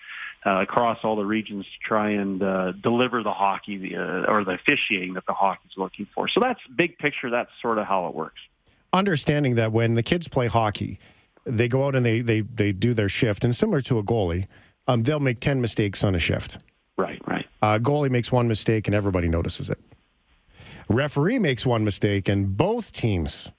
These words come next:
Speaker 2: notice it.
Speaker 1: <laughs>
Speaker 2: Uh,
Speaker 1: Yeah.
Speaker 2: you know, this way or, or that way, right? I mean, understanding that that is the case. People have bad days, but this is a safety
Speaker 1: Right.
Speaker 2: thing as well. So ask the question back to my original story.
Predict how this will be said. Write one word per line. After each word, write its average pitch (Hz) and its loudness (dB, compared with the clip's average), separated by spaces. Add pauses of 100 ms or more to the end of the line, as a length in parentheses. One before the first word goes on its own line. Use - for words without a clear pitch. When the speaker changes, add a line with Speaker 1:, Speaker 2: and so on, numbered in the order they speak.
(220)
Speaker 2:
notice 92 2
it. - -2
Speaker 1:
<laughs> - -20 (520)
Speaker 2:
Uh, 113 4
Speaker 1:
Yeah. 170 -2
Speaker 2:
you 127 2
know, 117 2
this 139 -2
way 135 0
or, 113 2 (300)
or 110 2
that 104 2
way, 104 -2 (180)
right? 110 4
I 120 2
mean, 131 0 (140)
understanding 170 2
that 110 0
that 110 2
is 98 2
the 98 0
case. 95 -2
People 156 0
have 127 -2
bad 107 2
days, 95 0
but 123 -2
this 175 0
is 139 2
a 120 2
safety 110 -2
Speaker 1:
Right. 92 0
Speaker 2:
thing 92 2
as 80 0
well. - -2
So 113 2 (300)
ask 165 2
the 151 2
question 120 0
back 107 0
to 110 0
my 104 2
original 98 2
story. 80 0